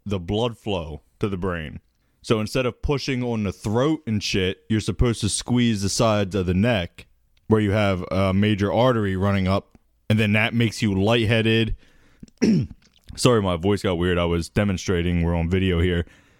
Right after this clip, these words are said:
So you squeeze the sides mainly, and that slows the blood flow, and that, w-, whatever that does to those people, that's the sensation. But people who die from it, they cut off their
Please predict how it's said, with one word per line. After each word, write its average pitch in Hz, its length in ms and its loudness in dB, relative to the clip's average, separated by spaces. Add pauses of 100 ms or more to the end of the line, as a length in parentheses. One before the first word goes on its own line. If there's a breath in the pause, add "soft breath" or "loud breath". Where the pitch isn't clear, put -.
(480 soft breath)
So - 160 2
you 104 180 0
squeeze 123 400 -2
the 95 80 -2
sides 120 500 -2
mainly, 95 580 -4 (480)
and 95 80 0
that 92 200 -2 (480)
slows 117 600 -2
the 104 80 -2
blood 107 320 -2
flow, 92 420 -2
and 90 180 -2
that, 95 200 -2 (240)
w-, 104 220 -6 (180)
whatever 131 520 0
that 117 240 -2
does 113 320 -2
to 117 100 -6
those 101 220 -2
people, 82 560 -6 (520)
that's 98 640 -4 (420)
the 104 100 -2
sensation. 92 720 -4 (420)
But 107 220 0
people 117 300 -2
who 101 100 0
die 123 320 0
from 98 240 -4
it, 95 220 -6 (540)
they 101 160 -2
cut 135 240 -2
off 104 240 -4
their 87 420 -6